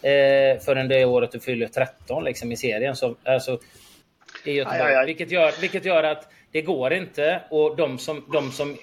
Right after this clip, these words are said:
Speaker 1: inte alls kan spela på den nivån vill ju, liksom,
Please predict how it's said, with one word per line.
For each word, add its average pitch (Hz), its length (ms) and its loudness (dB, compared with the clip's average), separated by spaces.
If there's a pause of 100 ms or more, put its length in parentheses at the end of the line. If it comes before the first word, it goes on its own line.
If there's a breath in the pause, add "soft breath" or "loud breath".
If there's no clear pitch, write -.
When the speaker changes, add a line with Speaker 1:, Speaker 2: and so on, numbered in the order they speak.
Speaker 1:
inte 147 480 -6
alls 180 220 -2
kan 196 260 -6
spela 156 280 -4
på 147 60 -8
den 127 140 -6
nivån 123 280 -6 (840 loud breath)
vill 139 240 -4
ju, 147 340 -6
liksom, 139 440 -4